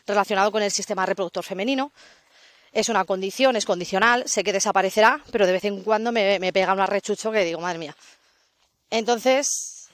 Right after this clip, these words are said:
justamente yo estaba haciendo trabajo de linaje materno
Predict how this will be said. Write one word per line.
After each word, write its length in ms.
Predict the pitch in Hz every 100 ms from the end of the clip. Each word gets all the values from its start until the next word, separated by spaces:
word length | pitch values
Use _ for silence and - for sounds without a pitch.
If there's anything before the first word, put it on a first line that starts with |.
| _
justamente 920 | - 269 - 254 247 269 240 247 247 -
yo 140 | 220 220
estaba 220 | 247 226
haciendo 360 | 233 233 220
trabajo 560 | 220 220 226 220 214 202 - - _ _ _ _ _ _ _
de 160 | 202 214
linaje 380 | 214 220 220 247
materno 540 | 208 233 233 202 190